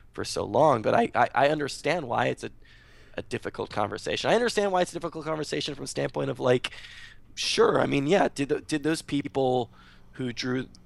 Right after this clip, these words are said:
that comic, particularly, um, in light of the fact that there had been, uh, a huge controversy over Muhammad comics, um, you know, like, like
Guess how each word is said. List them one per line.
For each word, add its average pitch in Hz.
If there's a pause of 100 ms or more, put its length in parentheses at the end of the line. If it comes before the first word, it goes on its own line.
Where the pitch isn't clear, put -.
(480)
that 120
comic, 113
particularly, 139 (420)
um, 113
in 131
light 123
of 117
the -
fact 113
that 110 (160)
there 120 (140)
had 107
been, 107 (220)
uh, 107 (640)
a -
huge 139
controversy 117
over 110
Muhammad 110 (140)
comics, 107 (400)
um, 101
you 117
know, 110
like, -
like 104